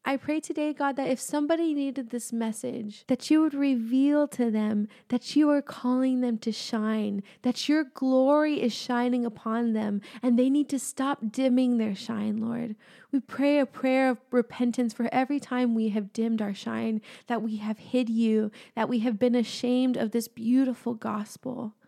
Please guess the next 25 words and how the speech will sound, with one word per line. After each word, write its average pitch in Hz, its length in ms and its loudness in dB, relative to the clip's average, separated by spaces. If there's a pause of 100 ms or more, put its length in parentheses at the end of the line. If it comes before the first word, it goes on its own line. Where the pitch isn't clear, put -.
(380)
because 247 280 2
you 269 200 6
are 262 80 4
not 254 180 -2
ashamed 226 440 0
of 202 180 -8
me, 226 320 -6
Lord. - 460 -12 (880)
I 233 140 2
thank 262 300 0
you 277 100 2
so 233 260 2
much. 220 480 0 (380)
We 254 120 6
make 254 200 4
a 262 80 4
vow 220 440 -2
together 220 960 -2 (220)
to 269 120 -2
move 262 340 4
forward 269 540 2
boldly 262 540 4
through 240 200 -4
this 226 300 -2
world, 226 460 -2